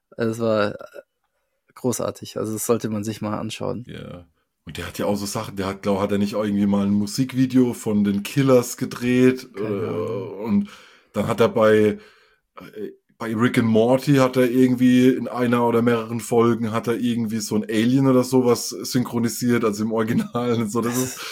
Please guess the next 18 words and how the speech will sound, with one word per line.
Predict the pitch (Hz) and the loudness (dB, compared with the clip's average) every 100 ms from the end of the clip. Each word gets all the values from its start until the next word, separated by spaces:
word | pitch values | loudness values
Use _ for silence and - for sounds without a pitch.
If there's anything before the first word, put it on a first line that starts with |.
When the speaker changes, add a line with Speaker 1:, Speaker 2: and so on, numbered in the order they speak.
| - | -12
Speaker 1:
Es | - | -10
gibt | - - 113 | -6 -4 -4
Speaker 2:
der, | 113 | -6
Speaker 1:
da, | |
und, | - - - | -8 -14 -16
und | - | -6
Speaker 2:
der | 104 | -4
Speaker 1:
dann, | 113 - _ | -4 -6 _
dann | - 113 | -12 -6
gibt's | 135 - - | -6 -6 -6
noch | 135 | -4
diesen | - 120 | -6 -6
einen | 101 117 | -6 -6
Film, | 139 139 147 139 | -6 -6 -6 -6
da | 117 | -8
wurden | 123 135 143 | -4 -4 -2
doch, | 123 120 - - | -4 -4 -10 -10
ähm, | 113 113 113 110 110 113 | -8 -6 -4 -6 -8 -12